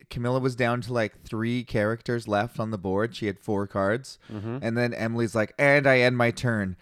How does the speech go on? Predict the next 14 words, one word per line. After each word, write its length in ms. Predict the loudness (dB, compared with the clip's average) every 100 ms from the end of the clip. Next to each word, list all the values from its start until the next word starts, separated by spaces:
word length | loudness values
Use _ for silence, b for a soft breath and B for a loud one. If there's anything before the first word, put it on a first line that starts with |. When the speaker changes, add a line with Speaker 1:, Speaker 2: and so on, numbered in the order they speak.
| b b
Speaker 1:
And 100 | 0
I 60 | 4
was 200 | 4 2
pulling 480 | -2 2 4 4 2
my 140 | 2
hair 380 | 2 2 2 4
out 120 | 2
of 80 | 2
my 180 | 0 -2
head 360 | 0 0 0
going, 380 | -2 -2 -2 -4 -10 b b
"What?" 580 | -4 4 4 4 -2 -12 -12 b b b -6
And 220 | -2 0
then 300 | 2 0 -2